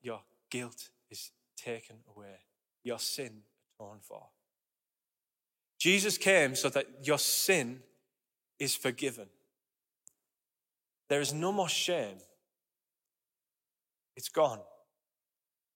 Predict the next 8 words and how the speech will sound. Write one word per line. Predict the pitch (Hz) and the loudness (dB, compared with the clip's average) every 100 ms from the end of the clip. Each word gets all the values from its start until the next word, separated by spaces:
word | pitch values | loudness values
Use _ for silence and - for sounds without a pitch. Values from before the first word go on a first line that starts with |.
| _ _ _ _ _ _ _ _ - | _ _ _ _ _ _ _ _ -12
It's | 135 - - | -6 -6 0
hard, | 160 165 123 - - - _ - | 4 6 6 0 -14 -20 _ 2
hard | 160 156 | 4 4
to | |
forgive | - 139 143 | -2 0 2
ourselves | 127 120 127 110 | 2 2 -2 -4
so | - 123 | -6 -8
often. | 98 - | -12 -18